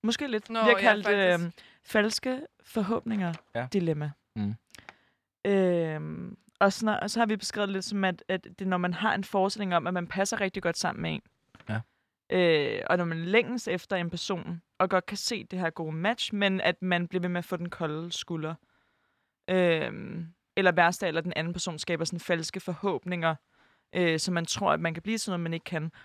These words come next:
Speaker 1: Jeg tror også lidt, vi tog det ud fra... Øh, må jeg lige få det der hæfte tilbage?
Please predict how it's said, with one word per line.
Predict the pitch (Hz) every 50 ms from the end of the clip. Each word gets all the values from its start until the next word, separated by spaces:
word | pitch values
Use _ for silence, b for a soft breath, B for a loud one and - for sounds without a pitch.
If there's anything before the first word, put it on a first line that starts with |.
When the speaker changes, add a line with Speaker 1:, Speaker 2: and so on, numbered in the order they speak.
| B B
Speaker 1:
Jeg | - 175
tror | - 208
også | 196 196 - 202
lidt, | 185
vi | 175
tog | 190 - - 233 214 185
det | 175 202
ud | - 202 190 160
fra... | - - - 190 175 170 165 156
Øh, | 151 147 147 147 b b b b b b b b b _ _ _
må | - 190
jeg | 180 170
lige | 175 175
få | - -
det | 180
der | 170
hæfte | 170 175 175 175 - -
tilbage? | - 190 190 185 170 170 170